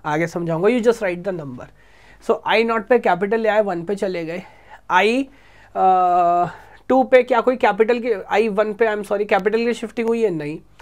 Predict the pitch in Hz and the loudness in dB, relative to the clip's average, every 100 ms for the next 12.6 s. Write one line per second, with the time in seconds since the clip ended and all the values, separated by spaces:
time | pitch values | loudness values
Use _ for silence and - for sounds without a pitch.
0 | - - - - - 190 220 240 214 247 | -20 -20 -20 -10 0 2 2 0 2 2
1 | 240 208 226 240 240 220 - 240 240 233 | 2 2 0 0 -2 -6 -8 -6 -4 -2
2 | 180 151 151 - - - - 185 233 277 | -4 -6 -12 -16 -20 -20 -2 2 4 2
3 | 254 220 226 226 202 190 214 214 175 208 | -2 0 2 4 2 0 0 0 -2 -2
4 | 202 233 226 180 180 165 185 190 196 220 | -4 -4 -2 -4 -2 -2 -4 -4 -6 -8
5 | 214 190 180 175 160 151 147 151 147 175 | -8 -4 -4 -4 -8 -8 -8 -10 -10 -10
6 | 240 - - - - 170 202 240 233 190 | -10 -14 -16 -10 -2 0 0 -2 -6 -6
7 | 165 143 156 - _ _ _ _ - 180 | -6 -6 -6 -10 _ _ _ _ -2 0
8 | 214 208 208 165 - 202 226 226 185 180 | 0 0 -2 0 0 0 0 -2 -2 -2
9 | 170 170 165 156 151 151 202 - _ - | -2 -6 -6 -8 -8 -12 -14 -20 _ -12
10 | 170 175 165 170 175 160 - 151 190 - | -4 -4 -4 -6 -8 -10 -12 -10 -10 -10
11 | 160 156 165 175 202 _ _ _ - - | -10 -6 -4 -4 -6 _ _ _ -20 -20
12 | - - 170 165 165 | -20 -4 2 4 2